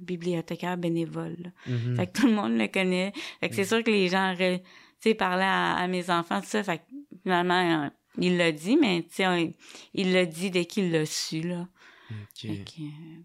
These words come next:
Speaker 1: puis il a passé un, tu sais, sur les six mois qu'il a vécu, il a passé un bon mois et demi à,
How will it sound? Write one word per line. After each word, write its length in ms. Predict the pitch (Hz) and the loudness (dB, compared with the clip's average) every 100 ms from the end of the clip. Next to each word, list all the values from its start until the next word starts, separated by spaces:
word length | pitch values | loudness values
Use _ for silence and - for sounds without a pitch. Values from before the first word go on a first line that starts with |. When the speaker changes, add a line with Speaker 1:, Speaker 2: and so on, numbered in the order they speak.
| - | -8
Speaker 1:
puis 120 | 170 | -4
il 20 | |
a 20 | 160 | -2
passé 500 | 151 151 - 180 165 | -2 -2 -4 -2 0
un, 180 | 147 143 - | 0 -4 -8
tu 80 | |
sais, 100 | - | -6
sur 220 | 170 170 160 | -4 0 2
les 120 | 165 | 0
six 240 | - - | -4 -2
mois 200 | 165 165 | 2 2
qu'il 160 | 170 175 | 0 -4
a 40 | |
vécu, 360 | 160 160 - 180 | -4 -8 -8 -8
il 100 | 170 | -6
a 60 | 156 | -4
passé 340 | 156 156 - | -4 -6 -4
un 120 | 170 | -4
bon 200 | 160 165 | -4 -4
mois 200 | 165 160 | -2 -2
et 60 | 160 | -2
demi 320 | 160 165 165 | -2 -4 -6
à, 180 | 156 | -8